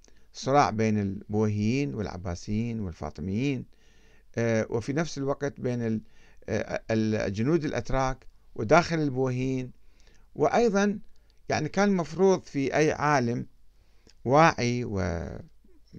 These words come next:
مل-، يعني ملتفت لمشاكل عصره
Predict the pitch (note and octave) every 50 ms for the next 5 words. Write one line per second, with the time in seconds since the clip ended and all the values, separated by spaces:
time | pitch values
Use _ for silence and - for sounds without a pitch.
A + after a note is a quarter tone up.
0 | - - - - - - - - - - - _ - _ - G#3 - A2+ - -
1 | - - F2+ - - F#2 F#2 F#2 - - G#2+ C#3+ D3+ - E3 C3+ C3 B2+ - -
2 | A#2 G#2+ G#2 G2+ - D3 C#3+ C#3+ - C3+ - - C#3 - - C3+ B2+ B2 B2+ B2+
3 | B2